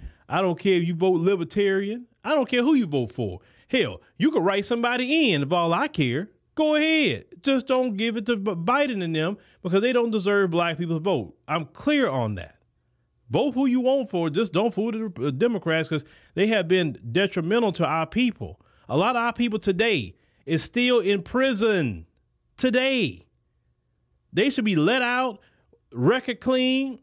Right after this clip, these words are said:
should be given a reparations for, for that. Help, you know, they, all this help they doing for illegal immigrants, well, it's a lot of them legal now, and yet they can't help nobody. They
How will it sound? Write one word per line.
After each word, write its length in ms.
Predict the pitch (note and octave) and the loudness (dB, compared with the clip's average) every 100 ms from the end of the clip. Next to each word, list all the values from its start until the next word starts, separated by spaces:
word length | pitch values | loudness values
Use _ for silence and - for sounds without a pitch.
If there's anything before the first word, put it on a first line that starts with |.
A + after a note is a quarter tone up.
| - | -10
should 200 | - G3+ | -4 0
be 120 | G#3+ | 0
given 340 | E3 B3+ A#3+ | 0 0 0
a 140 | E3+ F3+ | 0 0
reparations 1040 | G3 A3 C#3+ B2+ F3+ A#3 - D4 D4+ - _ | 0 0 0 0 0 0 -2 -4 -4 -12 _
for, 240 | - F3+ | -2 -2
for 240 | F3 G3 | 2 2
that. 360 | G#3 A#3+ D4 D4+ _ _ _ _ _ _ _ _ _ | 2 2 -2 -6 _ _ _ _ _ _ _ _ _
Help, 260 | C3 A#3 E3+ A#2 | 0 0 0 -6
you 220 | C#3+ F#3+ | -4 0
know, 160 | A#3 F3 | 0 2
they, 240 | F3+ A#3+ | 0 -2
all 280 | D#3 A3+ D4+ | 0 2 2
this 200 | D4+ B3 | 2 2
help 180 | C#4+ A#3+ | 0 0
they 140 | A3 | -2
doing 280 | F#3+ C4 A#3 | 0 2 2
for 180 | G3+ G#3 | 2 2
illegal 360 | F#3 B3+ C#4 | 2 2 2
immigrants, 580 | C#4 D4 C4 E3 D#3+ - | 2 2 2 0 -2 -2
well, 120 | D3 | -2
it's 140 | C#3 D3 | -2 0
a 20 | |
lot 220 | C3 D#3 | 0 0
of 100 | F3 | -2
them 120 | E3+ | -2
legal 280 | F3+ A3 F#3 | 0 2 2
now, 440 | G3 B3+ D#3 F3+ - _ _ _ _ _ _ _ _ _ - | 2 0 -2 -4 -8 _ _ _ _ _ _ _ _ _ -2
and 180 | G#3 G#3+ | 0 2
yet 220 | A#3+ G3 | 2 2
they 140 | A#3 | 0
can't 320 | - A#3+ A3 | 0 -2 0
help 340 | G3 A#3 G3+ - | 2 2 0 -4
nobody. 640 | C#3+ D#3+ A#3+ G#3+ G#3+ G3+ F3+ | -2 0 2 0 0 0 0
They 340 | A3 G3+ D#3 | 0 -2 -6